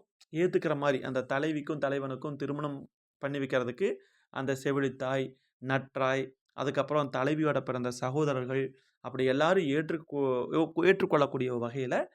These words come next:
அ, எப்படியெல்லாம் அவ பேசுறா அப்படிங்கிறத நம்ம இதுல தெரிஞ்சுக்க முடியுது. அதே சமயம் அந்த அறத்தோடு நிற்றல் அப்படிங்கிற அந்த முறை, அ, கடைபிடிக்கப்பட்டிருக்கிறதையும் நாம இந்த பாடல் மூலமா, அ, தெரிஞ்சுக்க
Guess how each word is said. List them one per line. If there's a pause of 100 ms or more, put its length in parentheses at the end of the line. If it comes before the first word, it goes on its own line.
(360)
அ,
எப்படியெல்லாம்
அவ
பேசுறா
அப்படிங்கிறத
நம்ம
இதுல
தெரிஞ்சுக்க (100)
முடியுது. (340)
அதே
சமயம்
அந்த
அறத்தோடு
நிற்றல்
அப்படிங்கிற (120)
அந்த
முறை, (340)
அ,
கடைபிடிக்கப்பட்டிருக்கிறதையும்
நாம
இந்த
பாடல்
மூலமா, (500)
அ,
தெரிஞ்சுக்க